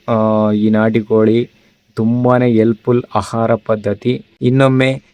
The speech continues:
ಇಷ್ಟೊಂದು ಯಾಕೆ ಬೆಲೆ ಹೇಳ್ತಿದ್ದೀರಾ ಅಂತ ಕೇಳೋಕ್ಕಿಂತ ಮುಂಚೆ ನಾಟಿ ಕೋಳಿಗಳಲ್ಲಿರುವ ಬೆನಿಫಿಟ್‌ಗಳನ್ನ ಮನವರಿಕೆ ಮಾಡ್ಕೊಳ್ಳಿ. ಆವಾಗ ನೀವೇ, ನೀವು ಆ ಸಾಕಾಣಿಕೆದಾರನಿಗೆ ಒಂದು ಖುಷಿಯಿಂದ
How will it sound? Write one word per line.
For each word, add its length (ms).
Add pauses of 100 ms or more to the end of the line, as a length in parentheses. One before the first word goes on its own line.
(120)
ಇಷ್ಟೊಂದು 460
ಯಾಕೆ 560
ಬೆಲೆ 300
ಹೇಳ್ತಿದ್ದೀರಾ 560
ಅಂತ 120
ಕೇಳೋಕ್ಕಿಂತ 640
ಮುಂಚೆ 600
ನಾಟಿ 380
ಕೋಳಿಗಳಲ್ಲಿರುವ 920 (120)
ಬೆನಿಫಿಟ್‌ಗಳನ್ನ 760 (280)
ಮನವರಿಕೆ 480
ಮಾಡ್ಕೊಳ್ಳಿ. 640 (380)
ಆವಾಗ 280
ನೀವೇ, 680 (320)
ನೀವು 260
ಆ 160
ಸಾಕಾಣಿಕೆದಾರನಿಗೆ 1400 (300)
ಒಂದು 500 (220)
ಖುಷಿಯಿಂದ 560